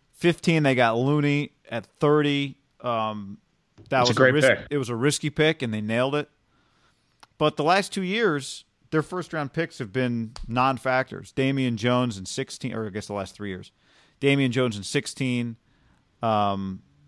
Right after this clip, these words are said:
Speaker 1: and Jacob Evans in eighteen, and obviously the Jordan Bell in seventeen in the second round, uh, which looked like a win, but, you know, obviously this year took a step back. But they need more than they got out of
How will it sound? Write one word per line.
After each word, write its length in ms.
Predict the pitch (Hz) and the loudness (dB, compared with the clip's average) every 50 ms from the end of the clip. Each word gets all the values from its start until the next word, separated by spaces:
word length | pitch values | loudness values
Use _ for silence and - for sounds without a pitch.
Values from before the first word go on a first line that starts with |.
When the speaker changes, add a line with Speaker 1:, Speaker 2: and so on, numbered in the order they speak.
| _ _ _ _ _ - | _ _ _ _ _ -10
Speaker 1:
and 260 | - 123 113 110 104 | -6 -4 -4 -2 -2
Jacob 340 | - 127 123 117 - 101 101 | 0 -2 -2 0 -2 -2 0
Evans 340 | 113 110 92 104 98 90 98 | 0 0 0 -2 -6 -6 -4
in 60 | 98 | -4
eighteen, 540 | 110 127 135 - - - 120 113 107 104 104 | -2 -4 -4 -6 -8 -8 -8 -8 -6 -8 -8
and 120 | 104 104 | -6 -4
obviously 320 | 107 104 101 104 - 113 | -6 -4 -6 -8 -10 -10
the 100 | 92 92 | -12 -12
Jordan 340 | 90 - 113 104 98 98 95 | -10 -6 -6 -4 -4 -6 -4
Bell 420 | 87 107 104 101 98 95 92 98 _ _ _ _ _ _ _ _ _ _ _ | -2 0 2 2 2 0 -4 -6 _ _ _ _ _ _ _ _ _ _ _
in 120 | - 104 - | -16 -14 -12
seventeen 560 | - - 120 113 98 104 98 - 104 98 95 | -4 0 0 0 0 0 -4 -4 -4 -6 -6
in 80 | 98 98 | -6 -8
the 40 | |
second 300 | 92 - 110 107 95 101 87 | -6 -4 -4 -2 -2 -4 -8
round, 320 | 80 78 73 73 78 113 - _ _ _ _ - - - _ _ _ - - - _ _ _ _ _ | -8 -8 -10 -12 -12 -16 -20 _ _ _ _ -20 -20 -20 _ _ _ -20 -20 -20 _ _ _ _ _
uh, 140 | - 107 107 | -8 -8 -6
which 220 | 92 101 101 - - | -6 -6 -6 -4 -4
looked 320 | 120 127 196 226 214 - | 0 2 2 0 2 0
like 260 | 147 131 120 113 - | 0 0 0 0 -2
a 60 | 117 | -6
win, 460 | 104 95 98 107 107 107 107 104 104 92 | -8 -6 -6 -4 -4 -2 -2 -4 -4 -4
but, 260 | - 104 98 92 - _ _ _ _ _ _ - - | -6 -8 -8 -8 -12 _ _ _ _ _ _ -18 -12
you 80 | 113 107 | -12 -8
know, 80 | 98 | -6
obviously 320 | 98 101 95 104 - - 101 | -6 -6 -6 -8 -8 -10 -8
this 240 | 98 107 101 - - | -8 -8 -8 -6 -6
year 240 | 110 101 98 92 - | -6 -6 -6 -8 -8
took 160 | - 113 101 | -10 -10 -8
a 40 | 98 | -10
step 260 | - - 101 101 - | -12 -10 -12 -10 -6
back. 320 | - 104 101 98 98 - _ _ _ _ _ _ _ _ _ _ _ _ _ _ - | -6 -6 -6 -6 -10 -14 _ _ _ _ _ _ _ _ _ _ _ _ _ _ -8
But 160 | - 117 - | -8 -8 -2
they 140 | - 143 160 | -2 -2 0
need 160 | 185 190 175 | 0 0 0
more 240 | 165 165 170 175 165 | 0 2 2 2 2
than 100 | 147 139 | 2 0
they 140 | 139 139 131 | 0 0 2
got 180 | 139 135 131 | 2 2 4
out 220 | 131 127 123 123 117 | 4 2 2 0 0
of 240 | 113 107 101 92 | -2 -4 -6 -8